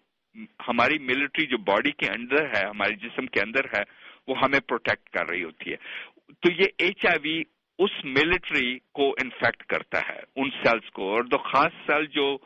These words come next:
infect کرتا ہے اسے سی ڈی four cell کہتے ہیں، وہ جو صرف ایک طرح کا lymphocyte ہے۔ تو جب سی ڈی four cells آہستہ آہستہ تباہ ہونے شروع ہو جاتے ہیں تو، اور وہ ایک ایکسٹریم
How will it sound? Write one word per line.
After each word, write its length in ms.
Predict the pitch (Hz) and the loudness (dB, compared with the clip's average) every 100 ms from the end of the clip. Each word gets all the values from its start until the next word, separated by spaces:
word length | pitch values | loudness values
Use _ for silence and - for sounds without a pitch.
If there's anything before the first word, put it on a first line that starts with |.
| _ _ - | _ _ -14
infect 380 | 135 147 131 - | -4 -2 0 0
کرتا 260 | 135 135 | 0 0
ہے 60 | 135 | -2
اسے 160 | - | -2
سی 240 | 147 - 143 | -4 -2 0
ڈی 140 | 143 - | 0 -2
four 180 | - 139 | 0 0
cell 260 | - - 95 | 2 0 0
کہتے 360 | - 78 - | -2 -6 -6
ہیں، 220 | 69 - 64 _ _ - | -10 -10 -14 _ _ -2
وہ 100 | 160 | 0
جو 120 | 180 175 - | 2 0 0
صرف 140 | 165 - | 0 2
ایک 240 | 139 - | 0 0
طرح 200 | - 123 | 0 0
کا 240 | 123 143 170 - | 2 0 0 0
lymphocyte 800 | 113 113 - 110 - 82 - | -2 -2 -2 -2 2 0 0
ہے۔ 60 | - - - - - | -8 -10 -20 -20 -6
تو 80 | - | 0
جب 140 | 160 190 - | 2 2 0
سی 80 | 185 | -2
ڈی 100 | 190 220 | 0 0
four 180 | 202 190 | 2 0
cells 340 | - 233 175 156 - _ _ - | 2 2 2 -2 -18 _ _ 0
آہستہ 360 | 135 139 - | 2 2 0
آہستہ 300 | 147 139 - 135 | 2 2 -2 -4
تباہ 260 | - 117 127 135 | 0 2 2 0
ہونے 160 | 117 120 - | -2 -2 0
شروع 320 | 117 113 110 - - 95 | -2 0 0 0 -6 -2
ہو 80 | 107 | 2
جاتے 300 | 98 - 120 | 2 2 0
ہیں 140 | 110 - - - - _ | 0 -4 -14 -20 -20 _
تو، 100 | - - | -6 2
اور 180 | 151 | 2
وہ 160 | 151 160 - - | 4 0 0 0
ایک 340 | 160 175 - - - | 2 2 -2 -14 -16
ایکسٹریم 580 | - - - 190 220 | -12 -6 -2 2 2